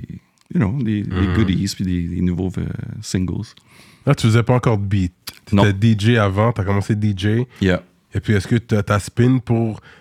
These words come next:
Speaker 2: justement, les house parties ? Est-ce que les gens rappaient des fois ?
Speaker 1: Ouais, il y avait toujours, euh, il y avait toujours des dudes, là, qui rappaient, des
Speaker 2: Yeah.
Speaker 1: petits freestyles, mais, euh, pas de nom qu'on, qu'on connaît encore.
Speaker 2: T'as jamais rappé, toi ?
Speaker 1: Non.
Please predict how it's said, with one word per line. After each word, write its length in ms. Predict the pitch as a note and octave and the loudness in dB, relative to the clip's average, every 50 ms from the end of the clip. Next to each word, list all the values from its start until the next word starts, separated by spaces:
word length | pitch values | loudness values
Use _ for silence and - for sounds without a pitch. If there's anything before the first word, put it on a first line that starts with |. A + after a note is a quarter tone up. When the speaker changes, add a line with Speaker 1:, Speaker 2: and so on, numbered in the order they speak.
| _ - | _ -4
Speaker 2:
justement, 300 | A2 G2+ - A2+ A2+ A#2 | -4 0 2 4 4 4
les 80 | A2+ A2+ | 6 4
house 180 | A#2 A#2+ A#2 - | 4 4 2 2
parties ? 220 | - A2 A#2 A#2+ | 2 2 4 4
Est-ce 120 | A#2+ G#2 | 2 2
que 80 | - A2 | 2 0
les 80 | G#2 G2 | 2 4
gens 140 | A2+ A2 G2+ | 4 2 2
rappaient 340 | G2+ G2+ G2 - A#2+ A#2 A#2+ | 2 0 0 0 0 0 2
des 120 | A2+ G#2+ | 2 0
fois ? 480 | - - A#2 A#2 A#2 A#2+ A#2+ A#2+ A#2 A2+ _ _ _ _ _ _ _ _ _ _ _ _ - | 0 0 0 2 2 2 2 0 -2 -4 _ _ _ _ _ _ _ _ _ _ _ _ 0
Speaker 1:
Ouais, 280 | G2 G#2+ G#2 G2 F#2+ G2 | 2 4 6 6 6 4
il 40 | A2+ | 4
y 20 | |
avait 120 | G#2+ G2 F#2 | 2 2 2
toujours, 340 | - G#2 G2+ A#2 A#2+ B2 A2 | 2 2 2 2 2 2 2
euh, 340 | F#2+ F2 F2 E2 D#2+ D#2+ D#2+ D#2+ | 2 2 2 2 2 0 0 0
il 40 | D#2+ | 0
y 20 | |
avait 140 | E2+ E2+ D#2+ | 0 0 -2
toujours 260 | - E2 E2+ F2 F2+ | -2 -2 0 0 0
des 160 | F2 F2 E2+ | 0 0 -2
dudes, 240 | E2+ F2 F2 F2+ F2+ | 0 0 0 0 2
là, 120 | F2 F2 E2 | 0 0 -2
qui 120 | - - | 0 0
rappaient, 560 | E2+ E2+ D2+ D#2 E2 - E2+ F2 E2+ F2 E2+ F2 | 0 0 0 0 -2 -2 -2 0 0 2 2 2
des 60 | F2 | 2
Speaker 2:
Yeah. 100 | G2+ G#2 | 2 2
Speaker 1:
petits 120 | G2+ G2 | 2 2
freestyles, 520 | F#2 F2+ F2 E2 - - F#2+ F#2+ G2+ G#2 G#2+ | 2 2 2 2 2 0 2 2 2 2 2
mais, 120 | F#2+ F#2 F#2 F#2+ F#2+ F#2+ F#2+ F#2 F2+ | 2 2 2 2 2 2 2 2 2
euh, 280 | F2 E2+ E2+ E2+ E2+ D#2+ - _ _ _ - - - _ _ - _ _ _ _ _ _ _ _ _ _ _ _ _ _ - | 2 0 0 0 -2 -4 -6 _ _ _ -20 -20 -20 _ _ -20 _ _ _ _ _ _ _ _ _ _ _ _ _ _ 2
pas 120 | - B2+ | 2 4
de 140 | A#2+ A2+ G#2 | 6 6 4
nom 280 | G2+ G2+ G2+ G#2+ A2 G#2 | 6 4 4 4 2 2
qu'on, 340 | - G#2+ F#2 F2+ F#2 F2 E2+ | 2 2 2 2 2 2 2
qu'on 140 | - G2+ F2 | 0 0 0
connaît 260 | - F#2+ F2 F2 F#2+ | 0 0 2 2 2
encore. 640 | G2+ G2 E2+ F2 - - F#2 F#2+ G2 C3+ D#3+ E3+ C#3+ - - - _ - | 2 2 0 0 0 0 0 0 0 0 -2 -4 -6 -8 -14 -20 _ -4
Speaker 2:
T'as 120 | - B2+ A#2+ | 0 0 4
jamais 220 | A#2+ C#3+ C#3+ C#3+ | 4 4 4 4
rappé, 320 | B2+ A#2+ A#2 A2 - G#2+ F#2+ | 4 2 2 2 0 -2 -2
toi ? 180 | - F2+ F2 - _ _ _ _ _ - | -2 -6 -8 -10 _ _ _ _ _ 0
Speaker 1:
Non. 120 | A#2 - | 0 0